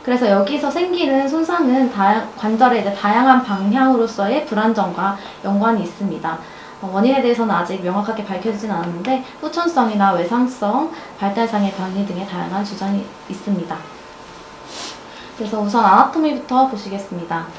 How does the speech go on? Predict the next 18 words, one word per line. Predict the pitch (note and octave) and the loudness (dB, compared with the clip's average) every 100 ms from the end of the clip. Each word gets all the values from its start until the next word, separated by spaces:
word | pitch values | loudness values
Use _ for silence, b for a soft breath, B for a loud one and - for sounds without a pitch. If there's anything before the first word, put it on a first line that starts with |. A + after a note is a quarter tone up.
| B B B - | B B B -6
이것은 | A3+ A#3 A#3+ A#3 | -2 -2 0 0
글레노 | A#3+ B3+ D#4 D#4 D4+ D4+ | 0 2 4 4 4 2
휴메랄 | F4 E4+ E4+ C#4+ C#4+ | 2 0 4 4 4
조인트의 | B3 A3+ A#3+ A3+ G#3 A#3+ | 2 0 0 -2 -2 0
안테로 | G3 G3+ C4+ C4+ | 0 0 2 2
스페리어 | C4+ - F#4+ E4 C4+ | 0 0 2 2 2
포지션에 | B3 D4+ D#4 C#4+ A#3 | 0 -2 -2 0 0
있는 | F#3 F3+ C4 | 0 -2 -2
삼각형 | E4 E4+ F4 D#4+ | -2 -4 -2 0
모양의 | B3 G#3 G3 G3 G3 | 2 2 0 -2 -6
구조입니다. | - G3+ F3+ E3 F#3+ F#3 B B B - | -6 -6 -4 -4 -4 -4 B B B -8
위쪽에 | A3+ - C#4 B3 A#3+ | -8 -4 0 0 0
보던 | G#3 A3 A3 A3 - - - - | -2 -2 -2 -4 -8 -16 -16 -2
는 | D#4 E4+ E4+ - G#3 | 0 0 -4 -12 -12
이제 | G3+ G3 - | -6 -4 -2
에스에스티 | G#3 B3 B3+ - A3 | -2 -2 -4 -2 0
안테리어 | F3 G3 B3+ G3+ F3 | 0 0 0 0 -2
마진, | D#3+ - B3 E4+ | -6 -6 -4 -4